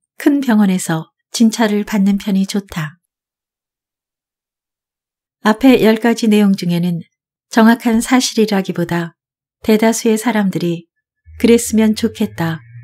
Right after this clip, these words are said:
하고 바라는 항목도 있을 것이다. 하지만 안타깝게도 앞에 제시된 내용은 전부 잘못된 편견이다. 구체적으로 어떤 부분이 잘못됐는지는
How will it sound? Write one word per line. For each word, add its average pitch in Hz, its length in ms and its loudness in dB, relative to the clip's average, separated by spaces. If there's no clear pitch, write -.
하고 254 320 2
바라는 208 440 0
항목도 226 460 0
있을 196 280 -4
것이다. - 480 -8
하지만 262 540 2
안타깝게도 196 920 -2
앞에 220 400 0
제시된 202 520 0
내용은 175 440 -2
전부 196 540 0
잘못된 214 540 0
편견이다. 190 760 -2
구체적으로 240 640 2
어떤 220 400 0
부분이 202 480 0
잘못됐는지는 175 1000 -2